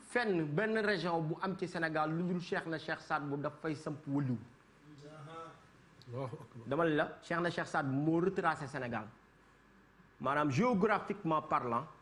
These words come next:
Speaker 1: ci wàllu baatin Cheikh na Cheikh Saad Bou defar Sénégal. Amul benn wëliw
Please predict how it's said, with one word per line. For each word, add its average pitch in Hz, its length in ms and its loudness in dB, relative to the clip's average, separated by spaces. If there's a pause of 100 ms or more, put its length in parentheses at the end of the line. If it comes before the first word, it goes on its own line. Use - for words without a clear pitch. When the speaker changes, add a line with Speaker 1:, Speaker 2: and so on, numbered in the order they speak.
(280)
Speaker 1:
ci 180 80 0
wàllu 180 340 4
baatin 160 520 2
Cheikh 156 220 -4
na 160 100 -2
Cheikh 156 200 -2
Saad 143 240 -2
Bou 131 140 0
defar 135 240 -4
Sénégal. 113 380 -6 (1160)
Amul 165 240 4
benn 185 400 4
wëliw 175 560 4